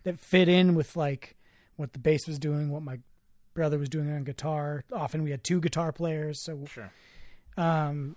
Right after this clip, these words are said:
Speaker 1: so pulling back, you know, it, it kinda lent itself. And I was already starting to play keyboard bass too, and really loving, like, the bass lines were some of my favorite
Speaker 2: That's cool.
Speaker 1: parts of the music, and, uh, it just,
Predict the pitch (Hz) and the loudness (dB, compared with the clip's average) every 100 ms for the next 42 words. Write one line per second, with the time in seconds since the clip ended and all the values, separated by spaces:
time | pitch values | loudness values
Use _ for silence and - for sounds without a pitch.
0 | - - 165 - 196 175 156 170 175 - | -12 0 4 8 8 8 8 8 8 4
1 | - 185 156 151 143 170 196 160 - - | -2 0 2 2 0 -2 -2 -4 -2 0
2 | 156 147 156 156 - 160 143 139 - - | 2 2 2 0 -4 -4 -4 -4 -10 -18
3 | - - _ _ - 180 170 202 185 190 | -20 -20 _ _ -6 6 10 10 10 8
4 | 175 160 - _ _ - 180 151 143 165 | 8 6 -2 _ _ 0 2 2 2 0
5 | 147 - 196 165 151 135 151 143 - 170 | 0 2 4 6 6 6 4 4 2 6
6 | 175 147 139 165 160 147 143 151 156 151 | 6 6 4 6 6 6 4 6 6 4
7 | 135 131 - - - - - 135 156 156 | 2 -4 -8 -18 -20 -10 -4 4 6 6
8 | 160 147 147 143 131 151 139 139 123 - | 2 0 0 -2 -4 -6 -4 -6 -6 -4
9 | 147 139 143 135 - _ _ _ 98 - | -2 -2 -4 -6 -10 _ _ _ -20 -4
10 | 170 165 - 151 135 147 185 160 131 - | 0 0 0 -6 -2 -2 -2 -2 -6 -14
11 | - 147 135 135 139 135 131 135 _ _ | -10 -8 -8 -8 -10 -10 -12 -16 _ _
12 | _ _ _ _ _ _ _ - - _ | _ _ _ _ _ _ _ -20 -20 _
13 | _ _ _ _ - 135 151 135 - - | _ _ _ _ -14 -10 -8 -6 -6 -10
14 | - | -14